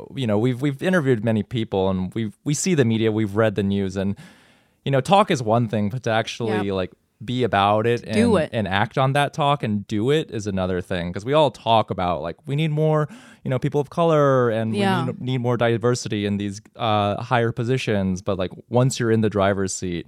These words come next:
Speaker 2: Yeah.
Speaker 1: it, it, it's, it could be hard to execute because there is a level of risks that you have to take on. And,
Speaker 2: A lot of risk.
Speaker 1: um,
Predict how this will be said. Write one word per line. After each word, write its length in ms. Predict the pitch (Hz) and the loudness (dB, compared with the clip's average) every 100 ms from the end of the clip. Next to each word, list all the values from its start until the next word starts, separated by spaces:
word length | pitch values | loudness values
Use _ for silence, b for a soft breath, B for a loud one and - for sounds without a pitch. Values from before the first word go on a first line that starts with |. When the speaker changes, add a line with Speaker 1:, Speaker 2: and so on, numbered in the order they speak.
| b b b b b | b b b b b
Speaker 2:
Yeah. 260 | 196 185 | -2 0
Speaker 1:
it, 60 | 196 - | -2 -2
it, 180 | 117 - | -4 -2
it's, 200 | 127 - | -4 -4
it 200 | - 135 | -4 -2
could 100 | 151 | 0
be 120 | 135 139 | 0 2
hard 200 | 135 123 | 4 4
to 60 | |
execute 480 | 131 - 175 - 92 | 0 -2 -10 -6 -8
because 300 | - 92 101 | -8 -6 -6
there 160 | 101 107 | -2 -2
is 120 | 123 | 0
a 60 | 123 | 0
level 300 | 107 104 98 | 0 0 -2
of 140 | 95 | -2
risks 300 | 107 95 - | -2 -2 -4
that 180 | 87 82 | -6 -4
you 100 | 92 | -4
have 240 | 107 92 | -4 -6
to 80 | - | -8
take 240 | - 90 90 | -8 -8 -4
on. 300 | 92 90 85 | -2 -2 -2
And, 280 | 87 87 | -2 -4
Speaker 2:
A 40 | 185 | -6
lot 180 | 185 240 | -6 -4
of 100 | 180 | -2
risk. 160 | 175 | 0
Speaker 1:
um, 440 | 98 95 92 90 | 2 2 0 -4